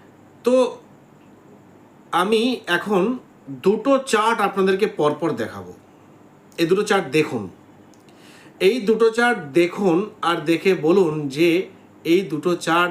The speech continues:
যাদের রয়েছে, যে দুজন সেলিব্রিটির চার্ট আমি দেখাচ্ছি, তারা জীবনে কোন জায়গায় পৌঁছে গেছে কালসর্প দোষকে কাজে, কা-, সঙ্গে নিয়ে। আসুন দেরি না করে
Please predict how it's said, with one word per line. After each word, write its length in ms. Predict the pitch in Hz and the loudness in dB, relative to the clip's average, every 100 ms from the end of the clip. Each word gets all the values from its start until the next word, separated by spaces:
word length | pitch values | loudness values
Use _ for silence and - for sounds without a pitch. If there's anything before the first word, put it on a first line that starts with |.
| 147 | -2
যাদের 240 | 135 160 127 139 | -2 -2 -2 -2
রয়েছে, 240 | 170 170 127 | 0 -2 -2
যে 80 | 156 160 147 | 2 2 2
দুজন 220 | 151 185 185 | 0 0 0
সেলিব্রিটির 520 | 185 247 220 220 208 | 2 2 2 -2 -2
চার্ট 160 | 170 151 147 | -2 -2 -2
আমি 80 | 120 | -4
দেখাচ্ছি, 360 | 117 151 - 127 - - - - | -4 -6 -8 -8 -10 -12 -20 -6
তারা 160 | 156 156 131 | -4 -2 -2
জীবনে 260 | 160 220 220 - | 2 2 0 0
কোন 120 | 262 262 | 2 4
জায়গায় 260 | 247 220 190 143 | 2 2 0 -2
পৌঁছে 220 | 131 113 | -4 -4
গেছে 180 | 107 - - - - - - - - - - | -8 -10 -18 -20 -20 -20 -20 -20 -20 -14 -4
কালসর্প 400 | 156 165 175 175 156 | -2 0 -2 0 -2
দোষকে 240 | 151 170 | -2 -4
কাজে, 240 | 127 117 - 120 147 | -4 -6 -8 -10 -6
কা-, 280 | 135 127 131 - - - | -4 -4 -6 -14 -16 -6
সঙ্গে 260 | 156 165 123 | -2 0 0
নিয়ে। 160 | 98 90 - - - - - | -4 -14 -20 -20 -20 -14 -6
আসুন 180 | 156 170 143 | -4 -2 0
দেরি 160 | 160 175 | 2 2
না 60 | 185 | 2
করে 120 | 196 | 2